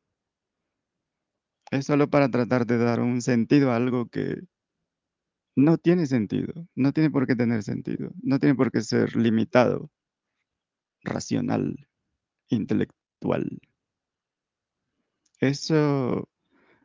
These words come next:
sería equivalente a, a igualar las limitaciones de, mentales e intelectuales al infinito.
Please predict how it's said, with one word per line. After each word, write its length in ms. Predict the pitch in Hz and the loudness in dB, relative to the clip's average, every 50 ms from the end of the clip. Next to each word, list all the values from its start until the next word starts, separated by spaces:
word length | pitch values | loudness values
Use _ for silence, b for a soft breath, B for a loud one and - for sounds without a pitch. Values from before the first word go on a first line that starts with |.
| _ | _
sería 480 | _ - - 143 135 120 127 143 147 147 | _ -4 2 2 4 6 6 8 8 8
equivalente 600 | 147 123 147 143 139 135 139 143 147 139 147 143 | 6 6 6 6 6 6 6 6 4 4 6 6
a, 440 | 143 139 131 123 117 110 - - - _ _ _ | 6 6 4 4 2 0 -2 -4 -8 _ _ _
a 160 | - - - - | -10 -10 -4 2
igualar 720 | - 143 143 131 139 143 139 139 139 143 147 156 160 - - - _ _ _ _ _ _ _ _ _ _ _ _ _ _ _ _ _ _ _ _ - | 6 6 8 8 8 8 6 6 6 6 4 4 2 2 -2 -10 _ _ _ _ _ _ _ _ _ _ _ _ _ _ _ _ _ _ _ _ 4
las 260 | 139 139 139 135 131 | 4 6 6 4 4
limitaciones 880 | 135 139 139 139 139 139 135 - 143 135 123 135 147 143 147 151 135 | 4 6 6 6 6 4 4 2 2 0 2 2 2 2 2 2 2
de, 200 | 131 143 147 - - | 0 0 0 0 0
mentales 760 | 127 131 135 135 127 127 123 113 - 135 135 131 131 135 - | 2 2 2 2 2 0 -2 -2 0 0 2 2 0 0 0
e 40 | 139 | -2
intelectuales 840 | 131 131 123 - 127 123 127 - _ - 127 131 127 131 147 151 - | -2 -2 0 0 0 -2 -2 -2 _ 0 0 2 2 2 0 -2 0
al 140 | - 139 127 | 2 4 4
infinito. 600 | 135 123 110 127 117 151 339 - - 302 294 | 4 4 4 2 2 2 2 0 -2 -4 -4